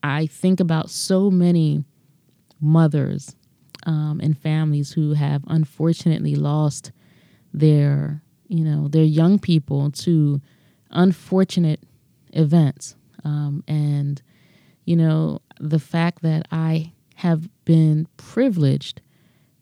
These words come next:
and blessed to raise this, uh, young man for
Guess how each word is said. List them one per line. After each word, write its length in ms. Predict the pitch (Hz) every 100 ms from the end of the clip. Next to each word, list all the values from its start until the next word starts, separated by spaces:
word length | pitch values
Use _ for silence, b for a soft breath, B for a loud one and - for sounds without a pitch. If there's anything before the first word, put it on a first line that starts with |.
| _ -
and 640 | 156 151 147 143 147 - _
blessed 460 | 165 180 165 - -
to 200 | 185 143
raise 520 | 147 175 233 214 - -
this, 400 | 143 151 - - -
uh, 340 | 156 147 156 -
young 280 | 156 151 143
man 420 | 139 143 147 151
for 160 | -